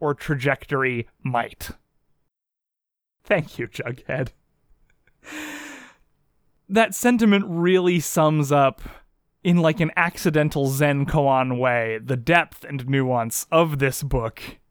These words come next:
and indeed of Riverdale. For pros and cons, I've been Rob,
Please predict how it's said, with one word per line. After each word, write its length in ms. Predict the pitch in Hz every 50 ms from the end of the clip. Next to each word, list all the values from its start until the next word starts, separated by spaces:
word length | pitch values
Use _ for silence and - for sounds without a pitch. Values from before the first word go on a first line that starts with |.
| _ _ _ _ _ _
and 240 | - 165 180 175 160
indeed 720 | 180 175 160 127 - 143 147 151 147 139 135 127 117 131 120 - _ _ _ _ _ _ _ _ _ _ _
of 320 | - 139 123 123 110 104 113
Riverdale. 880 | 117 110 104 - 104 98 98 98 104 107 101 95 - - - 131 - _ _ _ _ _ _ _ _ _ _ _ _ _ _ _ _ _ _ _
For 260 | - - - 135 123
pros 440 | - - - 156 160 202 226 220 208
and 200 | 240 233 233 -
cons, 840 | - 233 240 226 196 165 151 147 147 143 147 - - - - - _ _ _ _ _ _ _ _ _ -
I've 300 | 147 147 175 190 175 160
been 220 | 175 196 196 190
Rob, 640 | 185 196 202 185 160 139 131 127 123 120 120 127 131